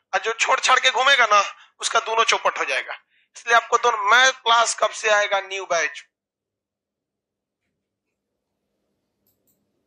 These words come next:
रोज ना, ये देखो ये बेवकूफ को क्या कर रहा है, "सर आप रोज मत नहाइएगा, देह खिया जाएगा।" <laughs> सही बात बोला है।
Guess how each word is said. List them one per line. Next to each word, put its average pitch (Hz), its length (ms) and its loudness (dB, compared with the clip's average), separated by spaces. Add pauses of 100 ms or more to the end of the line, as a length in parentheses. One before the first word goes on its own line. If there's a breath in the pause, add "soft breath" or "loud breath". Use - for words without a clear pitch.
(340)
रोज 247 240 4
ना, - 380 0 (100)
ये 226 100 -14
देखो 202 260 0
ये 190 60 -4
बेवकूफ - 360 -6
को - 280 -6 (280 soft breath)
क्या 226 120 4
कर 247 180 4
रहा 240 80 6
है, 240 80 2
"सर 240 200 2
आप 226 200 4
रोज 233 340 -2
मत 226 260 0
नहाइएगा, 202 400 2
देह 208 220 2
खिया 180 280 2
जाएगा।" 147 340 0
<laughs> - 2250 -2
सही 220 240 0
बात 202 240 0
बोला 202 240 2
है। 165 200 0